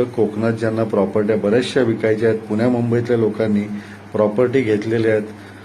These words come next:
खूप वर्ष झाली आहेत, आता जाणं होत नाही आहे, वय झालेलं आहे, प्रॉपर्टी मेंटेन होत नाही आहे, म्हणून जे प्रॉपर्ट्या विकण्याचा प्रयत्न करतायत त्यांना आपण हा मदतीचा हात देतोय. तुमच्या प्रॉपर्टीचं प्रमोशन करून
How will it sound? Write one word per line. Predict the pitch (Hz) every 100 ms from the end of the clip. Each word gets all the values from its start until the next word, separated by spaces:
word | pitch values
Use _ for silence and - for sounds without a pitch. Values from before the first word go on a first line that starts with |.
| - -
खूप | 151 151
वर्ष | 131 123 139
झाली | 120 113 117
आहेत, | 113 - - -
आता | - 120
जाणं | 110 107 127
होत | 135 127 120
नाही | 120 123 123
आहे, | 120
वय | 110 139 147
झालेलं | 120 113 117 110
आहे, | 113 - - -
प्रॉपर्टी | 107 107 123 123
मेंटेन | 127 117 113 117 156
होत | 143 127
नाही | 127 117
आहे, | 104 85 - - - - -
म्हणून | 107 123 170 170
जे | 175
प्रॉपर्ट्या | 151 120 139 139
विकण्याचा | 131 123 120 120 123
प्रयत्न | 113 113 104 110 104
करतायत | 98 98 87 - - - - -
त्यांना | 107 110 117 123 -
आपण | 113 107 117
हा | 110 117
मदतीचा | 110 104 127 143 - 135
हात | 117 117 117
देतोय. | 110 107 110 - - - - 104
तुमच्या | 104 123
प्रॉपर्टीचं | 117 117 110 113 113 113 117
प्रमोशन | 113 107 143 147 147
करून | 147 131 127